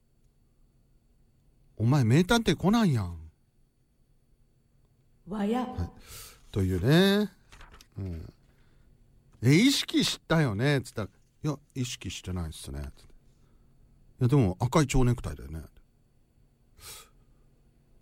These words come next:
Speaker 1: いや、自分前からこうなんで。みたいな。ね。言い張っちゃうっていう。えー、あとは？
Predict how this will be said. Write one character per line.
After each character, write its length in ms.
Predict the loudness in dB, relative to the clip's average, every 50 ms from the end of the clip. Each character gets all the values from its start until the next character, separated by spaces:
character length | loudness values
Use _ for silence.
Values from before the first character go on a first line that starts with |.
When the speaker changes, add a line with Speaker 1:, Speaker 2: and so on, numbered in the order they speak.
| _ _ _ _ _ _ _ _ _ 0
Speaker 1:
い 60 | 2
や、 60 | 2
自 160 | 2 2 0
分 180 | 0 0 0 0
前 140 | 0 -2 -2
か 100 | -4 -6
ら 80 | -8
こ 160 | -8 -8 -10 -10
う 40 | -10
な 60 | -12
ん 40 | -16
で。 100 | -18 -20 -20 -20 _ -20
み 80 | -20 -20
た 80 | -18 -18
い 20 | -18 -20 _ _ _ _ _ _ _
な。 60 | -16
ね。 80 | -16 -16 -16 -20 -20 -20 -20 -20 -20 _ _ _ -20 -20 -8 _
言 100 | 2 2
い 40 | 2
張 100 | 2 0
っ 40 | -2 -6
ち 80 | -10
ゃ 40 | -14
う 20 | -14
っ 40 | -16 -20
て 60 | -20
い 40 | -20
う。 40 | -20 -20 -20 -20 _ _ -20 -20 -20 _ _ _ -20 -20 -20 -20 _ -20 -20 -20 -20 _ -20 -20 -20 -20 -20 -20 -20 -20 -20 -20 -20 -20 -20 _ -20 -20 -20 -20 -20 -20 -20 -20 -20 -20 -20 -20 -18 -18 0 4
え 20 | 6 6 6 6
ー、 120 | 4 2
あ 40 | 2
と 160 | 0 -2 0
は？ 360 | 2 2 2 2 2 2 0